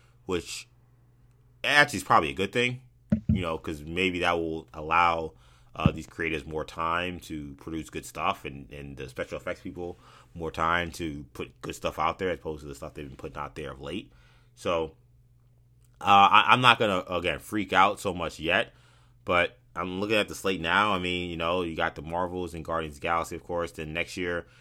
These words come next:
uh, Captain America, Thunderbolts, and Blade, which, uh, Feige also said is gonna shoot this year. So Blade seems to be back on track. There's the good news that they have some new stuff coming out that is new.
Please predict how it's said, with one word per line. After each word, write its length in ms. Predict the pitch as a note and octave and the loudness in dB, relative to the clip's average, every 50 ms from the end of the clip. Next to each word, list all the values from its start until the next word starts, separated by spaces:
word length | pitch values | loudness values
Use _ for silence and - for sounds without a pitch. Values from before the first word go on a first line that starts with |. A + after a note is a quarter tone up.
| - - - _ - | -20 -20 -20 _ -10
uh, 560 | E2 D#2 D2+ D2+ D2+ D2 D2 C#2+ C#2 C#2 C2 | -8 -6 -4 -4 -4 -4 -4 -6 -6 -8 -8
Captain 320 | - - F2 F2+ - F2 | -2 0 0 0 0 -4
America, 560 | E2+ F2 F2 E2+ E2+ - - F2 E2+ E2 D#2+ - | -4 -2 -2 -2 -2 -2 -4 -4 -4 -4 -4 -4
Thunderbolts, 460 | F2 E2+ E2 D2+ D#2+ E2+ E2 D#2 - | -6 -6 -6 -6 -6 -6 -6 -6 -6
and 160 | E2+ D#2+ - | -10 -12 -6
Blade, 460 | - F#2+ G#2+ A2 F#2+ E2+ D#2+ D2+ D2 | 0 2 4 4 4 2 0 -4 -6
which, 280 | D2+ D#2+ - - - - - | -10 -10 -10 -10 -16 -16 -12
uh, 140 | F2 D#2 D2+ | -10 -10 -8
Feige 500 | - - F#2 F2 E2+ D#2+ D#2+ D#2 D#2 - | -2 0 0 2 0 -2 -6 -8 -10 -10
also 260 | D2 D#2 E2+ - E2+ | -8 -10 -8 -8 -10
said 260 | D#2+ - F2+ E2 D2+ | -10 -6 -6 -6 -6
is 280 | - - F#2 F#2+ F2+ E2+ | -6 -4 -4 -4 -4 -4
gonna 200 | E2+ F#2 F2 E2+ | -4 -6 -6 -6
shoot 240 | - - G#2+ - - | -8 -10 -12 -10 -10
this 200 | - D#2+ - - | -10 -10 -8 -8
year. 240 | F2+ E2+ D2+ C#2+ C#2+ | -8 -6 -8 -8 -10
So 300 | - - D#2 D2+ C2 _ _ - - - - _ _ _ - | -12 -14 -14 -14 -14 _ _ -20 -20 -20 -20 _ _ _ -10
Blade 340 | - E2 F2 F2+ F2+ E2 - | -4 0 2 2 0 0 -4
seems 260 | - - F#2+ F#2 E2 E2+ | -10 -8 -6 -6 -6 -6
to 40 | |
be 80 | F2+ F2 | -8 -6
back 260 | D#2+ E2+ D#2+ D#2 - - | -4 -2 -2 -2 -2 -4
on 140 | D#2 D2 C#2+ | -12 -12 -6
track. 340 | - G2 F2+ E2 D2+ - _ _ _ - _ _ _ _ _ _ _ _ _ _ _ _ _ _ _ _ _ _ _ - _ _ - | -2 0 0 0 0 -4 _ _ _ -20 _ _ _ _ _ _ _ _ _ _ _ _ _ _ _ _ _ _ _ -20 _ _ 2
There's 300 | A#2 D3 E3 D#3+ - - - _ - - - - - - | 8 8 8 8 6 -4 -10 _ -20 -20 -20 -20 -20 -16
the 200 | - G2+ G#2+ C3+ | -6 4 6 6
good 260 | B2+ C3 D#3+ G3 F#3+ E3 | 8 10 10 10 10 10
news 360 | D3+ C#3+ C#3 C3 A#2+ A2 F#2+ | 10 6 6 6 6 4 4
that 140 | A2 G#2+ - | 4 4 6
they 120 | A#2+ A#2+ | 8 8
have 220 | B2+ C#3+ D3+ C#3 B2 | 10 10 8 8 6
some 240 | A#2 G2+ F#2 F#2+ G#2+ | 0 -4 -2 -2 0
new 160 | A#2+ B2 A2+ | 0 0 0
stuff 400 | - - - B2+ A2+ G2+ - - | -2 -2 2 6 6 6 4 2
coming 320 | - - G#2 F#2+ F2+ F2 | -2 -2 0 0 0 2
out 240 | F2+ F2+ E2+ D#2+ - | 4 4 4 4 2
that 240 | E2 F2 F2+ - - | 0 0 0 2 4
is 300 | A#2 B2+ B2 A2 F2 E2 | 6 6 6 6 4 0
new. 420 | F#2+ A2 A2+ G2+ F2 D2+ - - | -2 2 2 2 2 0 -4 -10